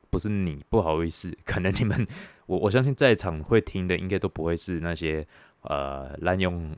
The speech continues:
药物的青少年啊，因为这些青少年，就叫青少年，可能就是二十岁以下的那些人。那不见得一定要是二十岁以下，就是还在发育中的这些人。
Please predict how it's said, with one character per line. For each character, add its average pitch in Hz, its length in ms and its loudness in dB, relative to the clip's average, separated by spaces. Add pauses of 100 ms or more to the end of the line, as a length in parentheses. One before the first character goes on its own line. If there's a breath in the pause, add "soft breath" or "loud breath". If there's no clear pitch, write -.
(120)
药 87 140 4
物 82 120 2
的 76 80 -2
青 78 240 -6
少 78 200 0
年 - 260 -12
啊， 80 220 -10
因 101 80 -4
为 95 80 0
这 95 120 -2
些 90 120 0
青 87 180 -6
少 82 140 -2
年， 73 160 -8
就 92 120 0
叫 101 200 2
青 104 200 -4
少 101 200 2
年， 76 120 -4
可 73 140 -10
能 71 80 -10
就 85 80 -4
是 82 200 -2
二 82 120 -2
十 76 160 -8
岁 76 180 -4
以 69 60 -10
下 - 140 -8
的 - 100 -8
那 73 100 -10
些 73 140 -10
人。 - 220 -10 (260 soft breath)
那 - 100 -4
不 - 140 2
见 151 220 4
得 120 120 6
一 104 80 6
定 113 160 2
要 113 120 8
是 110 100 2
二 98 80 4
十 87 160 -4
岁 87 220 2
以 73 40 -6
下， 73 280 -2
就 87 100 -6
是 92 140 -2
还 80 120 -8
在 82 120 -2
发 80 240 4
育 78 80 -2
中 76 200 -4
的 73 60 -10
这 - 140 -10
些 73 160 -10
人。 76 180 -8